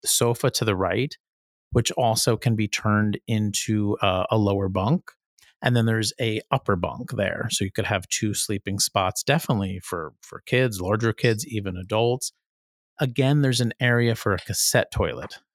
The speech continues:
Okay. There's not a bathroom, though they also have a shower kind of pan set up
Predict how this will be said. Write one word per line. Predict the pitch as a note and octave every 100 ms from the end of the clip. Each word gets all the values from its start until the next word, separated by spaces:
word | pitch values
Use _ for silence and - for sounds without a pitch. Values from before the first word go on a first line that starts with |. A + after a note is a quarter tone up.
| F2+
Okay. | A2+ A#2 G#2+ G2+
There's | G#2 F#2+
not | G2+ A#2+
a |
bathroom, | C3 B2+ - F#2 F2 F#2 _ _ _ _ _ -
though | C3+ A#2+ A2+
they | A#2 A2+
also | B2 D3 -
have | E3 - B2+ A#2 G#2+
a | A2+
shower | - - C3 D#3 D#3+ F#2+ -
kind | - A2 F#2+
of | F#2 -
pan | - A2 G#2 G2
set | F#2+ - G2 F#2
up | E2+ -